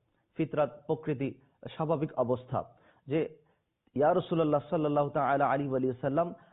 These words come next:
আপনি যদি আজকে খামার অর্থাৎ শরাবকে যদি গ্রহণ করতেন,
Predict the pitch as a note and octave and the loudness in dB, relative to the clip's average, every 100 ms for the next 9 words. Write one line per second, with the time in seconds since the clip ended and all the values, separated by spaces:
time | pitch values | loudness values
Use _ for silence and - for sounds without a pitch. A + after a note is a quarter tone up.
0 | _ - C#3+ - G#3+ F3+ F3+ D#3+ C#3+ - | _ 2 2 2 0 2 2 2 0 -2
1 | C#3+ B2 - - _ _ _ _ _ _ | -2 -2 -4 -14 _ _ _ _ _ _
2 | _ _ _ - - E3 F3+ C3+ - B2 | _ _ _ -12 -4 0 2 0 -2 -6
3 | - E3 D#3 D3+ - B2 - C3 E3+ E3+ | -4 -2 -2 -4 -12 -10 -4 0 0 0
4 | F#3+ D#3 D3+ A#2+ B2 B2 A2+ G#2+ - G#2+ | 0 0 0 0 0 -2 -4 -6 -2 0
5 | C3 F3+ | 0 -4